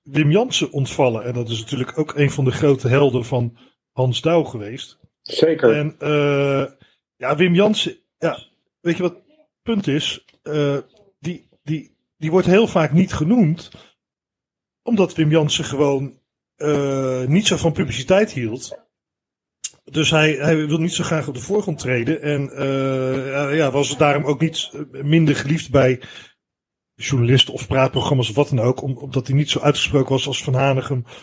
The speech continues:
Speaker 1: of Cruijff of, of noem maar op. Maar ja, dat is wel echt een, een, een grote voetballer geweest die ons, ons begin tweeduizend tweeëntwintig is ontvallen. Er zijn gewoon heel veel mensen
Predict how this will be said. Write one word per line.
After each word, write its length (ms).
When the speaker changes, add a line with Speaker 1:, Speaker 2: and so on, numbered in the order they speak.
Speaker 1:
of 220
Cruijff 440
of, 220
of 160
noem 100
maar 100
op. 300
Maar 420
ja, 140
dat 200
is 100
wel 260
echt 200
een, 260
een, 340
een 140
grote 440
voetballer 400
geweest 400
die 140
ons, 240
ons 360
begin 300
tweeduizend 420
tweeëntwintig 680
is 220
ontvallen. 480
Er 60
zijn 180
gewoon 160
heel 80
veel 100
mensen 340